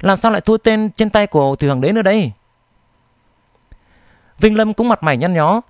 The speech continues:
trầm giọng nói, "Minh Tôn à, Hạng tông chủ trong lời của ngươi chính là tông chủ trước kia của Thánh Tông ta,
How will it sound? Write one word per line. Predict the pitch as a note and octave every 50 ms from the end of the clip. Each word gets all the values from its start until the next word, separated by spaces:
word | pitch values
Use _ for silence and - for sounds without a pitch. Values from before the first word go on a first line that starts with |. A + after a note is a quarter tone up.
| _ _
trầm | - F#3 D#3 C3+
giọng | - D#3+ D#3
nói, | D3 C#3+ E3+ G#3+ B3 - _ _ _ _ _ _ _ _ _ _ _ _ _ _ -
"Minh | B2 C3 C3
Tôn | - C#3+ C3 A#2+
à, | A2 B2+ A#2+ - _ _ _ _ _
Hạng | - - F#3 F3+
tông | E3 G#3 G#3
chủ | - E3+ C#3 A#2+
trong | - G#3 G3
lời | F3+ D#3 D3 C#3+
của | - C#3
ngươi | B2 C#3 F#3+ G#3 D3+ - _ _ _ -
chính | G#3+ A3+
là | C4 B3 G#3
tông | - G3+ G3
chủ | - - D#3 C3 B2+ C3 C#3+ D3
trước | - A#3+ - -
kia | - G#3 G3+
của | - D#3 B2+
Thánh | - D#3 G3
Tông | - F#3+ F#3
ta, | - F3 F3+ G3+ E3+